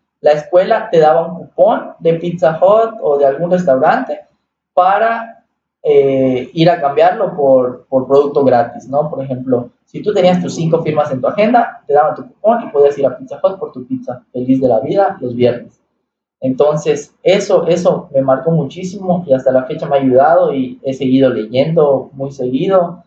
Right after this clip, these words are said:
Digo, un tiempo sí, por las actividades todo lo dejas, pero, pero es un hábito que, que de verdad te ayuda mucho. Y ve el hecho de, de hacer tus resúmenes, o sea, en todas las materias es impresionante cómo de verdad todos los están tomando apuntes.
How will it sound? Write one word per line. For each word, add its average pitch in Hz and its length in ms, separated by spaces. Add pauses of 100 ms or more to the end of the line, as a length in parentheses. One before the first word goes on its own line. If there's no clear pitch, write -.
(160)
Digo, 175 200
un 160 80
tiempo 147 280
sí, 135 160
por 135 160
las 131 160
actividades 135 500
todo 131 160
lo 117 120
dejas, 151 420
pero, 123 420
pero 127 180
es - 100
un 139 100
hábito 131 420
que, 117 240 (440)
que 147 80
de 143 80
verdad 170 240
te 160 60
ayuda 151 260
mucho. 135 460 (260)
Y 170 80
ve 170 140
el 185 100
hecho 214 240
de, 160 240
de 143 200
hacer 180 340
tus 226 160
resúmenes, 170 720
o - 60
sea, 160 140
en 160 120
todas 240 200
las 247 80
materias 180 380
es - 100
impresionante 156 760 (280)
cómo 190 240
de 160 100
verdad 151 420 (340)
todos 185 300
los - 280
están 165 260
tomando 147 280
apuntes. 214 480